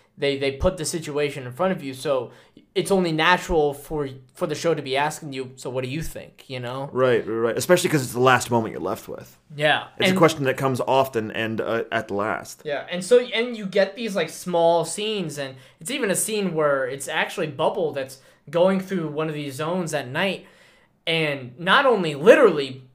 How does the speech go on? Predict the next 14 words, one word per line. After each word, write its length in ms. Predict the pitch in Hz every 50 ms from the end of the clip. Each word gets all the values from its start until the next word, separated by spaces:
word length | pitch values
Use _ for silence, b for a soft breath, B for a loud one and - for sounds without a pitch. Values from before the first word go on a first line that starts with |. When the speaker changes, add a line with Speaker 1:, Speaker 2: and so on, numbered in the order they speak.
| _
Speaker 1:
but 220 | - 180 160 - -
figuratively 640 | - - 220 262 240 254 247 - 214 180 151 151 156
speaking, 560 | 147 - - - 214 220 220 - 185 160 156 160
it's 120 | - 160 -
a 60 | 254
really 580 | 208 156 147 143 151 170 185 175 165 139 120 123 - _
dark 340 | - 147 147 160 160 156 -
scene 600 | - - - - 143 170 190 185 160 135 120 117 120
because 300 | 135 143 - 170 151 -
Speaker 2:
Yeah. 140 | - 104
Speaker 1:
it 40 | 101
just 240 | 185 165 160 - - b b b b b b b _ _ _ _ _ - - -
feels 260 | 175 180 160 156 160
like 180 | 180 170 165